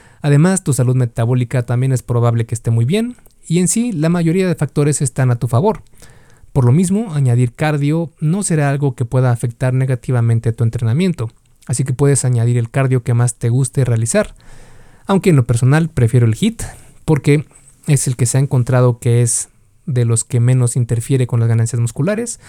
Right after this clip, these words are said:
que hit se refiere a High Intensity Interval Training o intervalos de entrenamiento de alta intensidad. Y puedes checar un artículo que escribí sobre este tema también en esculpetucuerpo punto com, diagonal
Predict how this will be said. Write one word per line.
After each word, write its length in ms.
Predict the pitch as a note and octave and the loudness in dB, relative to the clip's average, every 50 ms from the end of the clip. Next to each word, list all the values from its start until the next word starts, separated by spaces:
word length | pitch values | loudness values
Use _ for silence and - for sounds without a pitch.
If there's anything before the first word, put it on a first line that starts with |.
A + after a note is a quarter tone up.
| - - - - - - - _ - | -20 -20 -20 -20 -20 -20 -20 _ -2
que 140 | - E3 - | 0 0 2
hit 260 | - A3+ A3+ - - | 2 0 -2 -2 -2
se 160 | - - E3 | -2 0 0
refiere 360 | C#3+ C#3 B2 - D3+ D3 D3+ | 0 0 0 0 0 0 0
a 160 | D3 D3 C#3+ | 0 -2 -2
High 220 | C3+ - D3 D3 C#3+ | -2 -2 -2 0 0
Intensity 720 | C#3 B2+ - D3 C#3+ C3 - C3 - - C3+ B2+ C3+ - - | 0 0 0 0 -2 -2 -2 -6 -4 -4 -4 -2 -4 -4 -4
Interval 420 | D3 C3+ - C3 B2 A#2+ A#2 A2+ | -2 -2 0 0 0 0 -2 -2
Training 480 | - - D3+ D3+ D3+ D3+ F#3+ A#3 B3+ - - | -2 -2 -2 0 0 -2 -2 -4 -6 -6 -2
o 200 | - C3 B2+ B2 | 0 2 2 2
intervalos 720 | B2 A#2 B2+ A#2+ A#2 A#2+ A#2+ A#2+ A#2+ A#2+ A#2+ - - _ _ _ _ - _ _ _ _ _ _ - - _ | 2 2 0 0 0 2 2 2 2 2 0 -2 -6 _ _ _ _ -20 _ _ _ _ _ _ -20 -10 _
de 120 | - C3+ C3 | 0 2 2
entrenamiento 640 | B2 A#2 - A#2 A#2 A#2 A#2 A#2+ B2 A#2+ - A#2 A2+ | 2 2 2 0 2 2 4 2 2 2 2 0 2
de 80 | A#2 A#2 | 2 0
alta 480 | A#2 A2+ - B2 A#2 A#2 A2+ - - _ - | 0 -2 -2 -4 -4 -4 -4 -8 -14 _ -6
intensidad. 560 | - C3 - A#2+ A#2 - B2 B2+ F3 A3 A3 - - - - - - - - - - - - - - _ - | -4 -2 0 0 0 0 0 0 0 -2 -4 -8 -18 -20 -20 -20 -20 -20 -20 -20 -20 -20 -20 -20 -14 _ 0
Y 160 | C#3 C3 A#2 | 2 2 2
puedes 460 | - D3 C#3+ D3 D3 C3+ - - - - - | 4 4 4 4 4 4 2 -2 -4 -8 -8
checar 340 | - - B2+ - - E3 E3 | -4 -4 -2 0 0 0 0
un 140 | E3+ F3 D#3+ | 2 2 2
artículo 400 | C3+ B2 - - D#3+ - D#3 D3+ | 0 0 -2 -6 -4 -2 -4 -4
que 60 | - | -4
escribí 260 | - - - C#3 C#3 | -6 -4 -2 0 0
sobre 220 | C3+ - C3+ C3+ C3+ | 0 0 0 -2 -2
este 160 | - - C3 | -2 -4 -6
tema 240 | - C#3 C3+ C3+ C3 | -4 -2 -2 0 0
también 360 | - C3 C3 C#3+ D#3 E3+ E3+ | 0 0 0 0 0 -2 -2
en 140 | D3 C#3 C3 | 0 0 0
esculpetucuerpo 800 | A#2+ - - C#3+ C3 C3 B2+ A#2 B2+ - D3 C3 B2+ - C3+ B2 | 0 0 -2 -2 -2 -2 -2 -4 -4 -2 -2 -2 0 0 -2 -2
punto 300 | - C3 A#2+ B2+ A#2 - | 0 -2 -2 -2 -2 -2
com, 300 | C#3 - A3 A3+ A3+ - _ - | -2 -2 -2 -2 -6 -8 _ -4
diagonal 580 | C3 B2 A#2+ A2+ A#2 A#2 B2 C3+ C#3 C#3+ - | 0 0 2 2 2 2 2 2 0 -2 -4